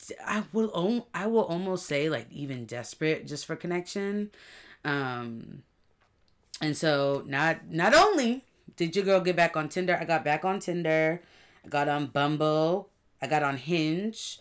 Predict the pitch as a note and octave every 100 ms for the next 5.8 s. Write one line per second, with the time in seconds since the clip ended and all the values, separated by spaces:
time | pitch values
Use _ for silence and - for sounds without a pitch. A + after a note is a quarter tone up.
0 | - _ - C3 D#3 D#3+ D#3+ D#3+ G3+ G#3
1 | E3 D#3 D#3+ - - - _ - - E3
2 | D#3+ - D#3 - F3 E3 D3+ D#3+ C3 C3
3 | D#3 D#3+ - C#3 A#2+ A#2+ - A#2+ B2 D3
4 | D3+ D3+ C#3+ F3 E3+ D3 D3 D3 F3+ F3+
5 | F#3 G3 G3+ G3+ A3 A#3+ A#3 B3